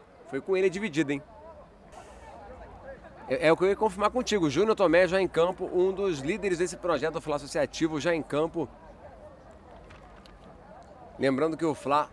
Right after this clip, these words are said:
Associativo tem como responsáveis pelo projeto o Cláudio, o Júnior Tomé, o Leandro Riquelme e o Rafa. E juntam-se a eles no conselho gestor o Alexandre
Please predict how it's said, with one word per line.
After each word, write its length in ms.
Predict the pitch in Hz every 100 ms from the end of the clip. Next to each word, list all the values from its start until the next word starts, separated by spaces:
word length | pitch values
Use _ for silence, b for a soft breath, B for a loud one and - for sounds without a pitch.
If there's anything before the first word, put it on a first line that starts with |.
| -
Associativo 680 | 151 147 147 147 - 139 127
tem 120 | 147
como 180 | 143 131
responsáveis 800 | 165 175 175 147 - 170 165 151
pelo 200 | 165 160
projeto 500 | 156 139 107 101 147
o 20 |
Cláudio, 460 | - 165 196 185 170
o 40 |
Júnior 260 | 123 180 170
Tomé, 380 | 135 139 170 - - - -
o 60 |
Leandro 320 | 180 165 165
Riquelme 380 | 160 156 151 147
e 40 | 160
o 40 |
Rafa. 420 | 127 131 131 143 - - - - - - - - - - - - - - - -
E 180 | 143 165
juntam-se 580 | 127 175 220 208 196 -
a 80 | 160
eles 260 | 147 143
no 140 | 139 160
conselho 420 | 165 143 143 139
gestor 520 | 156 185 - 160 180 -
o 180 | 160 156
Alexandre 760 | 160 190 196 - 147 156 151 160